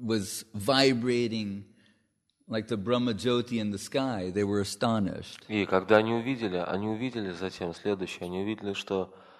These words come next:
Speaker 2: а, что Кришна и его друзья вступили в пасть этого змея, который вытянулся на восемь миль, на двенадцать километров.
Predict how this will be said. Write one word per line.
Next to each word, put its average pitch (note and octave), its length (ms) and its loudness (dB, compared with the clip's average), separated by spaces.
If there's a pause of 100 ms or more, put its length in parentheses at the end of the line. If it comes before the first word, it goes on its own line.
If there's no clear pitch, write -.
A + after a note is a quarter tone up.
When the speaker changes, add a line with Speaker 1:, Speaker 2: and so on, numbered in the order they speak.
(920)
Speaker 2:
а, F#2+ 380 2
что - 200 0
Кришна B2 440 -2
и - 20 0
его G#2+ 160 0
друзья G#2 460 -2
вступили G2+ 840 -2
в - 80 -20
пасть A2 400 2
этого G2 320 -4
змея, A2+ 400 -2
который F#2 380 -4
вытянулся F#2+ 680 -4
на F#2 140 0
восемь G#2+ 320 -2
миль, A2 340 -4
на F2 140 -10
двенадцать F#2 460 -2
километров. G2 640 -4